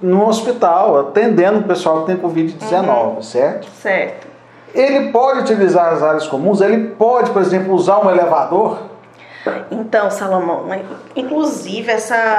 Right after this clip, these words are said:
Speaker 2: essa sua pergunta tá, foi bem polêmica, inclusive porque muitos condomínios determinaram a proibição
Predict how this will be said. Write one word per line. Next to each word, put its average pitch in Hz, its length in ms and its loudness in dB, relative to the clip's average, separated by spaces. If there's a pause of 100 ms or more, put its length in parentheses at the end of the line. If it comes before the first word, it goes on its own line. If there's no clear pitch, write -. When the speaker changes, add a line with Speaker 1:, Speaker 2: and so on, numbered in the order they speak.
Speaker 2:
essa 214 200 -4
sua 226 180 -2
pergunta 196 1300 -2
tá, 208 680 0 (120)
foi 220 120 -2
bem 233 180 0
polêmica, 254 560 0
inclusive 208 400 -6
porque 220 240 -8
muitos 247 260 -4
condomínios 240 560 -4
determinaram 233 800 -2
a 220 60 0
proibição 233 960 -2